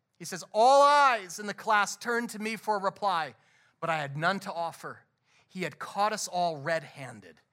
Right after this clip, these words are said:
For in a twist of spiritual arrogance, we were now looking down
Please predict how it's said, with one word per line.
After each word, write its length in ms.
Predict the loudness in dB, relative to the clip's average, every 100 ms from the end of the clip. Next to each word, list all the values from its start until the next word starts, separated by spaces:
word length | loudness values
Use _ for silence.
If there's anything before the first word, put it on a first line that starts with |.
| _ _ _
For 180 | -8 -6
in 60 | -6
a 60 |
twist 440 | -8 -4 -2 -2 -8
of 120 | -10
spiritual 500 | -8 -4 -4 -4 -6
arrogance, 540 | -4 -4 -6 -12 -14
we 160 | -12 -10
were 100 | -6
now 320 | -2 2 2
looking 380 | -2 -10 -10 -12
down 440 | -8 -6 -6 -10